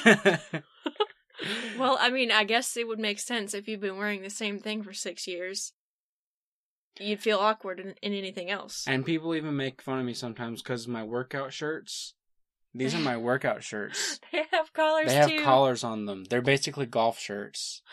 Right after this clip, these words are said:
Speaker 2: Oh
Speaker 1: Golf
Speaker 2: my
Speaker 1: shirts have
Speaker 2: goodness.
Speaker 1: collars on them. And I can't work out in, like, t-shirts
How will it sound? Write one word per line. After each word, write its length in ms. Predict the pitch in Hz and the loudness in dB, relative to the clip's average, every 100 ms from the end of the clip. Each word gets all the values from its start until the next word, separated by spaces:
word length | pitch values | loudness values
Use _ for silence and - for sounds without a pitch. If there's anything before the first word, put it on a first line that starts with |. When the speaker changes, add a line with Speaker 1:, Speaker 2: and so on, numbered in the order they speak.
| - - - | -18 -18 -12
Speaker 2:
Oh 100 | - | 2
Speaker 1:
Golf 200 | 127 123 | 4 4
Speaker 2:
my 40 | |
Speaker 1:
shirts 220 | 151 139 - | 4 0 2
have 160 | 131 | 0
Speaker 2:
goodness. 80 | 123 | 0
Speaker 1:
collars 340 | 123 127 131 131 | 0 0 0 -2
on 140 | 131 | -4
them. 200 | 135 131 _ _ _ _ - | -4 -8 _ _ _ _ -6
And 160 | 117 120 | -2 0
I 80 | |
can't 260 | 120 147 127 | 0 -2 -2
work 240 | 123 120 | -4 -2
out 300 | 127 123 110 - | 0 0 0 -6
in, 300 | 117 107 107 | -8 -8 -8
like, 180 | 101 | -10
t-shirts 800 | - 127 - 110 101 - - - | -6 -6 -6 -6 -8 -8 -10 -12